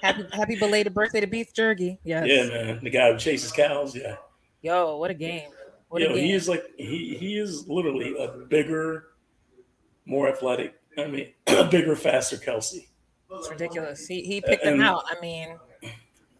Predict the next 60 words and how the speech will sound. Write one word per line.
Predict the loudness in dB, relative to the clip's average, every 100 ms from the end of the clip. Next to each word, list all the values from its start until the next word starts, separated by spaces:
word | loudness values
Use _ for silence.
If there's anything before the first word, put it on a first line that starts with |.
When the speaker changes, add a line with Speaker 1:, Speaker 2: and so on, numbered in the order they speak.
| _ -2
Speaker 1:
that's | -2 -2
a |
good | -4 -2
pick. | 2 0 0 -6
That's | -4
a | 0
good | 0 4
Speaker 2:
He | 4
was | 6
Speaker 1:
pick. |
I |
Speaker 2:
like, | 4
Speaker 1:
mean, | 4
Speaker 2:
he's | 4
like | 4 8
Kelce | 8 8 4
in | 0
his | -2
prime, | 2 2 2 0
man, | -4 -8 -8 -10
but | -4
bigger. | 2 6
Speaker 1:
Kelce | 6 4
in | -2
his | -2
prime. | 8 10 10 6 2 2
Speaker 2:
Yeah. | 10 12 10 6 -2
Speaker 1:
And | -2
mind | 2 2 2
you, | -2
Kelce, | 4 4 4 2 0 0 -4
even | -4 -2 2
not | 0
in | 0
his | -6
prime | 0 0 2
now, | 2 2
is | 0
still | -2 -2 0
Kelce, | 4 4 4
Speaker 2:
It's | -2 -2
Speaker 1:
if |
Speaker 2:
still, | 0
Speaker 1:
you | 0
know | 0
that | -2 -2
Speaker 2:
still | -4 -2 0 -2 -4
Speaker 1:
means. | -14 -16
Speaker 2:
great. | -10 -2 4
Speaker 1:
So, | 8 8
Speaker 2:
Yeah, | 6 4 0 -2
like | -8 -8 -2
Speaker 1:
if | -2 0
you're | 6 8 8 6
already | 4 4 2 0 -4
training | -4 -2 -2 -6 -6
your | -2 0
replacement | -2 -4 -2 -2 -6 -10
to | -10
be | -6 -4 -4 -8